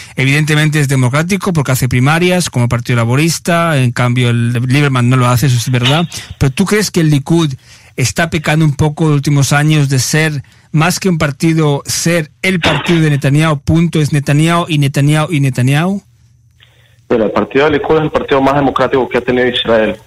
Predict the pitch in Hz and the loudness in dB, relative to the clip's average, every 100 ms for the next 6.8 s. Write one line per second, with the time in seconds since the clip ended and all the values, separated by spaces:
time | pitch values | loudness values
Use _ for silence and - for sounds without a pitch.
0 | _ 120 117 123 156 156 151 139 120 147 | _ -4 0 0 2 0 0 -2 -2 0
1 | 147 139 120 127 143 - - 123 113 113 | 0 0 -2 0 0 -2 -2 -2 0 0
2 | 110 165 - 131 - - - - - _ | 0 -2 -2 -2 -4 -16 -20 -20 -20 _
3 | _ 120 113 110 110 107 113 113 135 131 | _ -2 0 0 0 -2 -2 0 0 0
4 | 127 117 117 131 127 139 123 - 120 117 | 0 0 0 0 0 -2 -2 -2 0 2
5 | 123 131 135 - 117 107 104 101 101 107 | 2 0 -2 -4 -2 0 2 0 0 -2
6 | 127 135 123 113 113 143 139 131 | -2 -2 0 0 2 2 0 -2